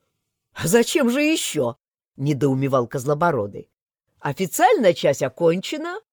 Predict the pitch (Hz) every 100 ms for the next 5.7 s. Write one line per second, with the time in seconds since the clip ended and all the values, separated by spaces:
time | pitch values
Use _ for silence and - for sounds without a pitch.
0 | _ _ _ _ - 202 190 - 269 466
1 | - - 196 180 262 285 508 403 247 -
2 | 240 - 190 240 311 285 180 180 - 202
3 | 185 214 190 190 170 196 175 175 190 170
4 | 170 175 220 262 - - 247 208 185 175
5 | 277 349 - 107 113 -